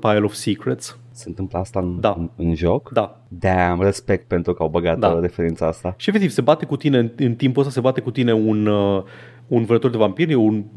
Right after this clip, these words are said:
Speaker 1: tutorial pentru un boss fight și urlă către tine, "Die, monster, you don't belong in this world."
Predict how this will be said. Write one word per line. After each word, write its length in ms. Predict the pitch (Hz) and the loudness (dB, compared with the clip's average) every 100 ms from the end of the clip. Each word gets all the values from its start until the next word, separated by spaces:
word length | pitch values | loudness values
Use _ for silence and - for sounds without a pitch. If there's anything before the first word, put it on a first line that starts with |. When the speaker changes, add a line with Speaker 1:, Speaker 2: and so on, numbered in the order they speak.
| 139 | -4
Speaker 1:
tutorial 360 | 123 123 131 135 | -2 0 2 2
pentru 200 | 117 110 | 2 2
un 200 | 107 107 | 2 2
boss 300 | 104 135 - - | 2 2 0 0
fight 280 | 113 190 - | 2 0 -4
și 680 | - - - 156 160 156 180 | -14 -8 -4 0 0 0 0
urlă 260 | 190 208 | 2 2
către 280 | 160 151 131 | 2 2 0
tine, 640 | 120 175 196 185 175 170 160 | 0 0 2 4 4 4 2
"Die, 420 | 147 113 147 160 127 | 2 2 2 4 2
monster, 640 | 120 175 131 - 143 139 | 2 2 0 2 4 4
you 200 | 117 156 | 0 0
don't 240 | 147 151 | 2 2
belong 480 | 143 151 170 165 147 | 4 6 6 6 4
in 120 | 127 | 4
this 200 | 120 117 | 2 0
world." 600 | - 113 120 131 135 135 | 2 4 6 6 6 4